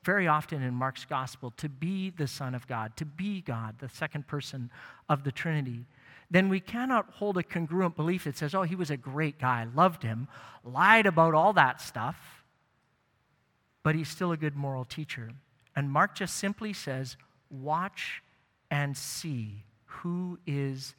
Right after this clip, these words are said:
this man? Draw your conclusions." And so I want to say to you, if you're listening, and for you, that's a live question,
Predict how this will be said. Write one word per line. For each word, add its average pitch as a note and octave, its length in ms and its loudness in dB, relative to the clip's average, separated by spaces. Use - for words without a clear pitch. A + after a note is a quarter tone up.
this C3 360 -4
man? A#2 480 -10
Draw C3+ 200 0
your D3+ 180 -4
conclusions." A#2 1000 -8
And F3 140 2
so F#3 160 6
I - 20 6
want B3+ 140 0
to D4+ 60 -4
say G#3+ 240 -2
to - 140 -6
you, C3+ 280 -2
if E3 220 -2
you're F3 120 -2
listening, C#3+ 640 -6
and E3+ 460 4
for - 160 -2
you, A3+ 240 -2
that's G3 240 0
a F#3+ 60 0
live F3 340 0
question, A#2 540 -6